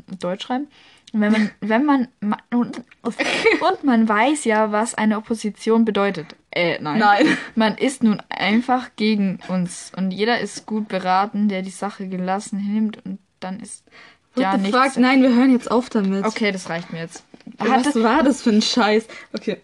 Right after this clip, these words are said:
Speaker 1: Wenn das irgendwer verstanden hat, äh, ich kenn mich da nicht
Speaker 2: Bitte
Speaker 1: aus.
Speaker 2: Übersetzung, danke. Ähm,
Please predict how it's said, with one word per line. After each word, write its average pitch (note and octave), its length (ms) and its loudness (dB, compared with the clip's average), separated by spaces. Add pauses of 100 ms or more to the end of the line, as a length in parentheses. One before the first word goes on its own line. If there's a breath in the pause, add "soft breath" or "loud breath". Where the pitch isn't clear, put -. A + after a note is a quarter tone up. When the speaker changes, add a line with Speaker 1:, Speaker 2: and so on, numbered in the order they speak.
Speaker 1:
Wenn B3 240 4
das C4 120 2
irgendwer B3 240 2
verstanden B3 420 2
hat, B3 240 0
äh, G#3+ 220 -2
ich - 180 -14
kenn A#3+ 160 0
mich C4 100 2
da G3+ 120 0
nicht G#3+ 100 2
Speaker 2:
Bitte C4 120 4
Speaker 1:
aus. D4+ 120 4
Speaker 2:
Übersetzung, A#3 720 4
danke. G3+ 320 2 (640 loud breath)
Ähm, A#3+ 320 4